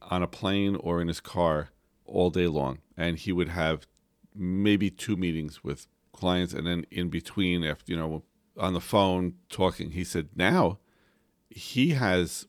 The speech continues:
maybe five, six, seven valuable client or prospect meetings from his home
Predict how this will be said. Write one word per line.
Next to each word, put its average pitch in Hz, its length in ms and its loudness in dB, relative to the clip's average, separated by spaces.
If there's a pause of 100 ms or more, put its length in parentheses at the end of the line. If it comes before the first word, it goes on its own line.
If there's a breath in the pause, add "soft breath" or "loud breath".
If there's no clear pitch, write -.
(100)
maybe 98 500 2
five, 95 600 4
six, - 340 -6
seven 101 680 2 (240)
valuable 98 960 4 (200)
client 107 520 2 (180)
or 92 140 2
prospect 98 680 2
meetings 80 600 -4 (560)
from 104 260 2
his 92 220 2
home 92 420 0